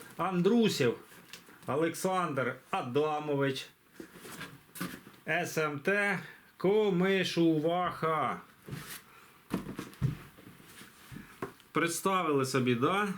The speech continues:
Це Запорозька область, лінія, е, скажем так, на лінії розграничення, де падає як не в двір, то за двором.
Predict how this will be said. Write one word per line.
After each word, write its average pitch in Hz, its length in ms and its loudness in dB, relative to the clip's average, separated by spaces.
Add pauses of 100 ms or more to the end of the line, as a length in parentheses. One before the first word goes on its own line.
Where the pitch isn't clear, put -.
(380)
Це 147 360 2 (360)
Запорозька 147 760 2
область, 143 580 2
лінія, 127 640 4 (1080)
е, 113 340 2
скажем 120 460 0
так, 113 340 -2
на 120 140 4
лінії 131 320 6
розграничення, 123 880 2
де 139 560 2 (840)
падає 131 600 2
як 131 220 4
не 139 160 4
в 131 80 4
двір, 139 380 4
то 135 120 4
за 127 180 2
двором. 113 580 2